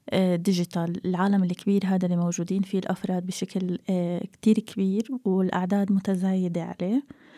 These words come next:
آه، بالإضافة لوجود، آه، آه، الجيل ال-، الناشئ بشكل كبير عليه، هاي المعلو-، المعلومات اللي موجودة بهذا المكان كتيرة، والمعلومات المغلوطة فيه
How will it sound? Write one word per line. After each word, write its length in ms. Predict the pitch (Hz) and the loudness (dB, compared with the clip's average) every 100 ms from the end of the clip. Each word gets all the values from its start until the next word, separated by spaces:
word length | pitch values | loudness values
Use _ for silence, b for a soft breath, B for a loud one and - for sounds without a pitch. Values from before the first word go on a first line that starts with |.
| B B B _ | B B B _
آه، 260 | 320 196 196 | -4 0 2
بالإضافة 500 | 185 - 202 214 208 | 0 0 2 2 2
لوجود، 520 | 196 190 185 190 190 - | 2 2 2 2 0 -4
آه، 280 | 180 170 170 - b b b - | -4 -4 -6 -10 b b b -2
آه، 160 | - - | 0 2
الجيل 460 | 190 180 214 226 196 | 2 4 6 6 4
ال-، 260 | 180 180 - | 0 0 0
الناشئ 500 | 175 196 214 - - - _ | 2 4 4 2 -6 -14 _
بشكل 320 | 185 - 202 185 | -6 -4 -4 -4
كبير 520 | 175 - 196 202 185 | -4 -4 0 2 0
عليه، 380 | 170 175 202 285 _ _ | -4 -4 -4 -4 _ _
هاي 100 | - 294 | 0 6
المعلو-، 520 | 254 220 220 - - | 6 6 2 0 -4
المعلومات 540 | 190 196 202 220 240 | 0 2 4 4 4
اللي 100 | 214 | 2
موجودة 420 | 196 190 214 220 | 2 2 2 0
بهذا 300 | 196 190 220 | 0 0 2
المكان 400 | 226 220 220 247 | 4 4 6 6
كتيرة، 440 | 247 - 202 180 180 _ _ _ _ _ | 6 4 -2 0 -4 _ _ _ _ _
والمعلومات 520 | 190 185 202 220 226 | 0 4 4 4 4
المغلوطة 540 | 202 185 190 254 220 | 2 2 2 0 0
فيه 320 | 190 196 214 | -4 -4 -4